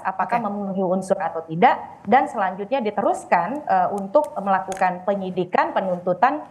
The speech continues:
Speaker 1: sampai kemudian persidangan di pengadilan negeri.
Speaker 2: Oke, ada tidaknya,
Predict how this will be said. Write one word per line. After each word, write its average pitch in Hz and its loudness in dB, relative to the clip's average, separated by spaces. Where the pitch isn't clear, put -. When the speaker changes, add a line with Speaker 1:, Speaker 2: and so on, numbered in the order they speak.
Speaker 1:
sampai 214 0
kemudian 190 2
persidangan 185 0
di 190 -4
pengadilan 165 0
negeri. 147 -2
Speaker 2:
Oke, 185 0
ada 190 0
tidaknya, 180 2